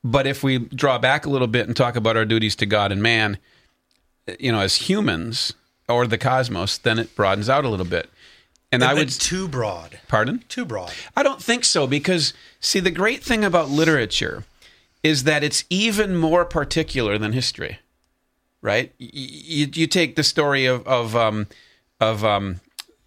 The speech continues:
Speaker 1: Scout Finch, Atticus Finch and Scout in To Kill a Mockingbird, okay? Not a true story.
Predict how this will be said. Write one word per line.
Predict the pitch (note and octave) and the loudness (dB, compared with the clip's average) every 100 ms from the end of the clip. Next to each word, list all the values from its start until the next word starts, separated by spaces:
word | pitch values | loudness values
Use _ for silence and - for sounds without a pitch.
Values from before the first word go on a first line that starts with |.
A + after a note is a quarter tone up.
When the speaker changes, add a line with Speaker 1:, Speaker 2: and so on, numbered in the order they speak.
| - | -8
Speaker 1:
Scout | - - A#2 G2+ F2 - - | -4 0 2 2 -4 -12 -10
Finch, | - A2 E2 - - _ _ | -2 -2 -2 -8 -8 _ _
Atticus | G2+ G2+ G#2 - | -2 -2 -4 -10
Finch | - G#2+ - | -6 -6 -8
and | F#2 | -12
Scout | - A2+ G2 | -6 -4 -4
in | F2 | -6
To | F2 | -10
Kill | F#2+ A2+ | -8 -6
a | G#2+ | -4
Mockingbird, | A2+ A2 G#2 F2 F2 | -4 -4 -10 -12 -10
okay? | - G2+ - - - - | -4 -2 -2 -6 -12 -4
Not | D3+ D#3+ | 0 0
a | D3 | -2
true | B2+ | -4
story. | G#2+ C3+ A#2 B1+ | -2 0 0 -2